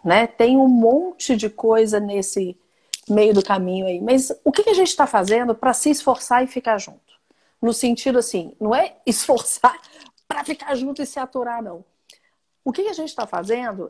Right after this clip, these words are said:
E aí a gente quer esse compartilhamento pra que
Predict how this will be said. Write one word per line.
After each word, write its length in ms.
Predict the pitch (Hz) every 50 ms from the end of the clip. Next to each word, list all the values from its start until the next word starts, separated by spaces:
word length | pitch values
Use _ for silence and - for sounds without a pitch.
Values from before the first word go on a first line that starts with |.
| - -
E 140 | 240 240 233
aí 200 | 220 233 277 320
a 60 | 294
gente 320 | 247 254 247 - - -
quer 240 | - - 247 277 320
esse 160 | 294 - 247
compartilhamento 760 | - - 214 208 190 180 - - 196 175 170 175 196 220 226 -
pra 120 | - 233
que 180 | 208 240 226